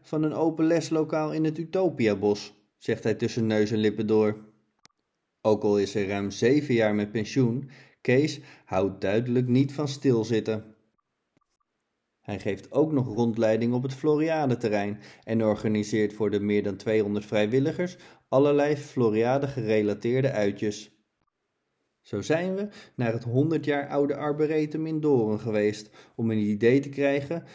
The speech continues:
hoe het pas aangelegde arboretum in van Floriade er in de toekomst uit komt te zien.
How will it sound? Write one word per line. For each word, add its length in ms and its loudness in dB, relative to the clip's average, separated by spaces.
hoe 140 -2
het 180 -6
pas 300 -2
aangelegde 600 -4
arboretum 720 0
in 140 -4
van 300 -4
Floriade 640 0
er 140 -2
in 140 2
de 140 0
toekomst 420 -6
uit 200 0
komt 240 -4
te 60 -4
zien. 420 -6